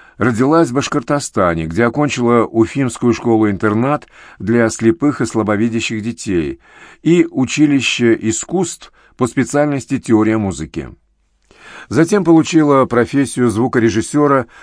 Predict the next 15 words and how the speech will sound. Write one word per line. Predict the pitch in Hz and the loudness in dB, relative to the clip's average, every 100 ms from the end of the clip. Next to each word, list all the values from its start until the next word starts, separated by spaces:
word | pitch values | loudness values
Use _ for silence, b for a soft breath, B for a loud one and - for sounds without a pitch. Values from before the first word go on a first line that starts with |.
| B B | B B
в | 107 | 2
Российской | 123 113 160 165 131 | 2 2 0 2 0
государственной | 113 110 110 135 135 - 127 123 120 120 113 - | 0 -2 0 0 -2 -4 -2 2 2 2 0 -4
специализированной | - 123 - 117 110 90 127 123 113 110 | -6 -6 0 0 0 0 0 2 2 0
академии | 104 90 95 101 | -2 -2 -2 -4
искусств. | 104 - 85 82 - - _ _ _ B B B B | -6 -6 -8 -8 -14 -20 _ _ _ B B B B
В | |
студенческие | 123 120 143 131 120 135 127 | 0 2 0 -2 -2 0 2
годы | 160 131 | 2 4
она | 101 107 | 2 2
работала | 113 117 135 120 117 107 - _ | 0 0 -2 2 2 2 -2 _
редактором | 98 117 123 131 - 117 113 | -2 0 0 -2 0 0 0
изданий | 95 85 120 113 104 | -2 -2 -2 -2 -4
по | 87 104 | -2 -2
Брайлю | 95 113 131 127 131 | 0 0 0 0 -2